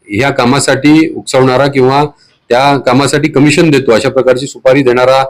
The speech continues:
हा, हा जो बिल्डर आहे अजित प्रकाश पवार, तर, अ, हा नाशिकचाच डेव्हलपर बिल्डर आहे आणि, अ, त्याला क्राईम ब्रांच, अ, अ, नाशिक यांनी अ-, अटक केलेला आहे.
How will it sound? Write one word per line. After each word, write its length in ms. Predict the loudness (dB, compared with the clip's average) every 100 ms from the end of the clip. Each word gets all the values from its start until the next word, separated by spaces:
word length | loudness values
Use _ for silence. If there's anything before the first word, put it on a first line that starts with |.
| -8 _ _ -6
हा, 240 | -6 -2
हा 60 | -2
जो 160 | 0
बिल्डर 360 | 0 2 2 0 -2
आहे 220 | -2 -2 -6 _ -8
अजित 200 | -4 -4 -2
प्रकाश 280 | -2 0 -2
पवार, 360 | 0 0 0 -4 -14 -20 _ _ -2
तर, 180 | 2
अ, 280 | 4 2 2
हा 360 | 0 0 0 0
नाशिकचाच 680 | -2 -4 -8 -2 -2 -2 -10 -4
डेव्हलपर 480 | 0 2 2 2 2
बिल्डर 260 | 2 2
आहे 160 | 0 -2 -6 _ _ _
आणि, 340 | -2 0 2 2
अ, 240 | 0 0
त्याला 400 | 0 0 0 0
क्राईम 400 | -2 -4 -2 0
ब्रांच, 480 | 0 0 -2 -6 -8
अ, 120 | -2 0 -2 -6 _ _ _ _ _ _ -4
अ, 140 | 0 2
नाशिक 320 | 0 0 -2 0
यांनी 260 | 2 2
अ-, 160 | 0 -2
अटक 240 | -4 -6 -2
केलेला 280 | 0 0
आहे. 160 | 0 -2